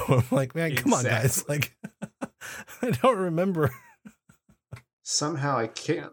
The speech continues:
Speaker 2: remember that, but twenty years ago, I can remember reading The New Jedi Order very clearly.
Speaker 1: Which one was that one?
Speaker 2: Oh, the whole series. Right? The Yuuzhan Vong,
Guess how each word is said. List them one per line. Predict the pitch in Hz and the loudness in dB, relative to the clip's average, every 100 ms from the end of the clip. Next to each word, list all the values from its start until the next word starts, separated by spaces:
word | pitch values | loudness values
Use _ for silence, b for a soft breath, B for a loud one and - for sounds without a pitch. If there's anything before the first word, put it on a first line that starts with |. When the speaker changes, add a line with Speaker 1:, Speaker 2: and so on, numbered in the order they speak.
| 151 | -6
Speaker 2:
remember | 123 117 120 113 113 110 | -4 -2 -2 -2 -2 -2
that, | 107 104 101 101 - _ 127 | 0 0 0 -4 -8 _ -12
but | 113 110 107 _ | -8 -6 -8 _
twenty | - 160 147 123 | -10 -6 -2 -2
years | 113 123 110 | 0 -2 -2
ago, | 110 104 104 101 98 98 | -4 -2 -2 0 0 -4
I | 101 127 | -4 -6
can | - 156 | -4 -4
remember | 120 113 107 110 127 127 113 104 | -2 -4 -6 -6 -4 -2 -2 -2
reading | 107 113 113 113 110 107 | -4 -6 -6 -6 -8 -10
The | 104 | -10
New | 104 110 110 | -8 -6 -6
Jedi | - 107 107 101 | -4 -4 -2 -4
Order | 98 107 101 90 | -4 -6 -6 -6
very | 101 110 107 | -4 -2 -2
clearly. | - - 107 98 - - _ _ _ _ _ _ _ _ _ _ _ - | -6 -6 -6 -4 -8 -12 _ _ _ _ _ _ _ _ _ _ _ -14
Speaker 1:
Which | - | -10
one | 220 | -8
was | 233 - | -8 -6
that | 123 170 | -6 -6
one? | 107 95 101 - _ _ | -6 -8 -8 -14 _ _
Speaker 2:
Oh, | - 143 | -4 -2
the | - | 0
whole | 156 139 | -2 0
series. | - 175 113 95 - - _ _ _ _ _ _ _ _ _ _ _ _ _ _ _ _ | 2 2 0 -2 -8 -12 _ _ _ _ _ _ _ _ _ _ _ _ _ _ _ _
Right? | 123 123 - | -2 -2 -2
The | 110 | -4
Yuuzhan | 107 117 131 123 110 | -2 -2 0 0 0
Vong, | 117 113 117 117 120 | 2 2 2 0 -2